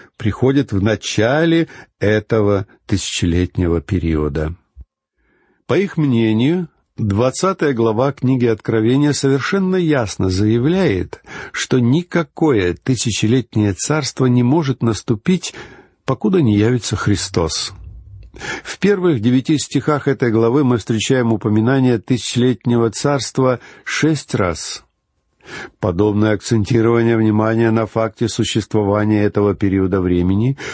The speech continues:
показывает, что данная истина играет весьма важную роль в повествовании книги Откровения.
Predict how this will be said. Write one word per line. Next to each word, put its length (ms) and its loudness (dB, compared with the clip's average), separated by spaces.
показывает, 720 0
что 260 -2
данная 580 0
истина 680 0
играет 560 0
весьма 840 0
важную 800 0
роль 440 2
в 140 -20
повествовании 1000 0
книги 360 -2
Откровения. 840 -2